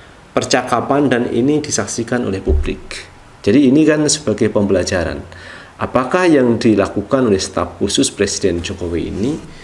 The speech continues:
ada konflik kepentingan atau tidak? Maka di situ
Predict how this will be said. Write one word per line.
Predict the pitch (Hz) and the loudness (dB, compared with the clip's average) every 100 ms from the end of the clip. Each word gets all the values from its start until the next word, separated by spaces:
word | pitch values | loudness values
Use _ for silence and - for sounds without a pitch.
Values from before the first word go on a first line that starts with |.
| - - - | -20 -20 -12
ada | - 90 87 92 82 82 - - | -6 -4 -2 -2 -2 -4 -10 -4
konflik | 104 90 - 101 | -4 -2 -2 -2
kepentingan | - 90 85 101 117 | -2 -4 -2 -2 -2
atau | - 87 | -4 -6
tidak? | 87 113 113 - | -2 -2 -2 -4
Maka | 92 87 87 | -6 -4 -4
di | |
situ | - 123 151 156 | -2 0 2 2